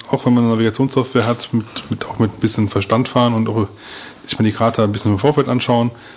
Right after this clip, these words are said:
dann passt das in der Regel eigentlich ganz gut. Ähm,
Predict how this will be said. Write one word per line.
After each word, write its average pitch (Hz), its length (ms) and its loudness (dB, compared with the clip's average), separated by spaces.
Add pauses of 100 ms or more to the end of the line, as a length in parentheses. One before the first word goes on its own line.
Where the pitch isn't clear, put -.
(140)
dann 110 120 -2
passt 101 240 0
das 107 120 0
in 107 80 0
der 98 100 2
Regel 98 180 0
eigentlich 95 240 -2
ganz 104 220 0
gut. 123 180 2 (640)
Ähm, 104 600 2